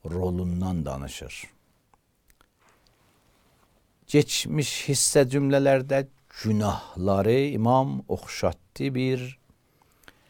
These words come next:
isyançı atlara ki, ram deyirlər, insanı apararlar, salarlar dəriyə.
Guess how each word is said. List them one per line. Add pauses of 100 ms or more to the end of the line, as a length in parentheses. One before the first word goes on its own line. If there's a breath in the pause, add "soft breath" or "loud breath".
(520 soft breath)
isyançı
atlara (1000)
ki,
ram
deyirlər, (1700)
insanı (280)
apararlar,
salarlar
dəriyə.